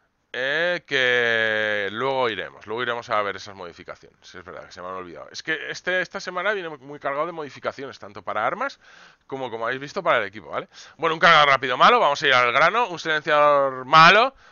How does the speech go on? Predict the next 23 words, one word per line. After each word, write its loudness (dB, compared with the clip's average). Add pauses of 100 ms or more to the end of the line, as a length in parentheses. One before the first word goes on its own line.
¿vale? 2
Una 6
empuñadura -2
vertical 6
con -4
distancia 4
óptima, -2
cuarenta 0
y -6
siete -6
por -10
ciento, -8
que -14
es -10
lo -8
que -8
estuvimos -14
hablando -4
en -12
el -8
vídeo -10
de -4
ayer -8